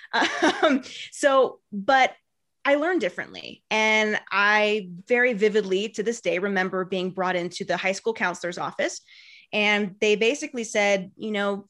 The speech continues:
"Oh, honey, you're not gonna go to college. You know, you'll probably just settle down with someone nice here and maybe get a, a waitressing job. So no need to, you know, do, uh, pre-S A Ts or anything like that."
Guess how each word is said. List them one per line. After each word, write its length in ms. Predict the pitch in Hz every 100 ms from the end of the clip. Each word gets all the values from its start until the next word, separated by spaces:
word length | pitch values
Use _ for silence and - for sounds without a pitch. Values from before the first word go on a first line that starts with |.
| _
"Oh, 140 | 277 285
honey, 260 | 277 294
you're 80 | 302
not 180 | 311 294
gonna 140 | 240
go 120 | 208 208
to 80 |
college. 680 | 196 - 185 185 185 185 -
You 100 | 262
know, 80 | 254
you'll 160 | 277 339
probably 260 | 370 359
just 200 | 339 320
settle 220 | 277 269 269
down 260 | 214 214
with 100 | 214
someone 280 | - 233 226
nice 220 | 220 233
here 280 | - 185 196
and 120 | 254
maybe 220 | 440 466
get 300 | 392 285 233 - _ _
a, 60 | 339
a 40 |
waitressing 520 | 214 196 220 208 233
job. 260 | 226 233 233
So 140 | 320
no 160 | 311 440
need 200 | 339 285
to, 260 | - 233 214 - - _
you 80 | 214
know, 140 | 202
do, 340 | 196 233 240 196 _ _ _ -
uh, 120 | - 202
pre-S 600 | - 233 226 226 - 202
A 80 | 208
Ts 680 | 202 208 208 202 208 202 190
or 200 | 170 170
anything 320 | 226 262 226
like 240 | 196 180 -
that." 260 | 139 214